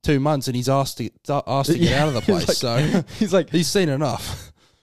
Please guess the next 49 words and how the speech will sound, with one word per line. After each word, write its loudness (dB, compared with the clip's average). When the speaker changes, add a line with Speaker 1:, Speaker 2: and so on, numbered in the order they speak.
Speaker 2:
God, 0
it, -2
it's 2
just, 0
it, -8
I 0
like 0
J 2
J 0
Redick. 2
I 2
like 0
his -2
podcast. -4
I -2
like 0
him -10
as -8
a -8
personality, -6
and -6
I -6
think -8
he's -8
cool. -10
Um, -6
and 0
I 2
do 2
like 0
it. -8
His -8
approach -2
is -8
a -4
bit -4
different -8
to -8
the -4
m-, -10
most -4
analysts, -8
where -6
most -8
analysts, -12
like -6
us, -10
kind -14
of, -20